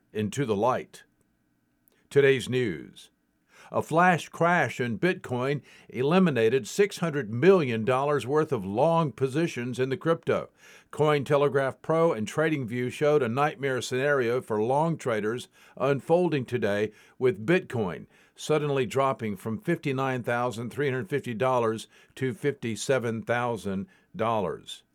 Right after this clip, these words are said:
Well, Christine Lagarde says if the European Union gets a central bank digital currency, it could take up to four years.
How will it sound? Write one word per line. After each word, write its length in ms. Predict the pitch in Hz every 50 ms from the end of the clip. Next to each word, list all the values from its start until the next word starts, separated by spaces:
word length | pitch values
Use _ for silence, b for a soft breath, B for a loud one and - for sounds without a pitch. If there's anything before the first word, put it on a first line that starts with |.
| _ _ _ _ _ _ _ _ _ _ _ B B B B B
Well, 100 | 135 -
Christine 460 | - 190 196 185 185 - 240 240 220
Lagarde 480 | 185 165 120 175 190 208 226 226 196 -
says 480 | - 151 127 117 120 139 156 - -
if 140 | 160 151 151
the 140 | - 151 143
European 600 | 165 208 226 226 202 - - 175 170 156 143 135
Union 400 | 156 196 220 220 185 143 131 131
gets 300 | 110 170 156 - - 143
a 80 | 131
central 340 | 123 - 180 190 180 156 143
bank 220 | 123 151 151 151 123
digital 340 | 143 156 139 139 127 127
currency, 500 | 127 - 147 139 180 180 - - 190 180
it 160 | 156 139 - -
could 220 | - 233 233 185
take 260 | - 151 147 139 -
up 200 | 156 165 165 _
to 120 | - 139 117
four 380 | - _ - 208 233 233 220
years. 560 | 196 202 233 254 247 190 - - - - -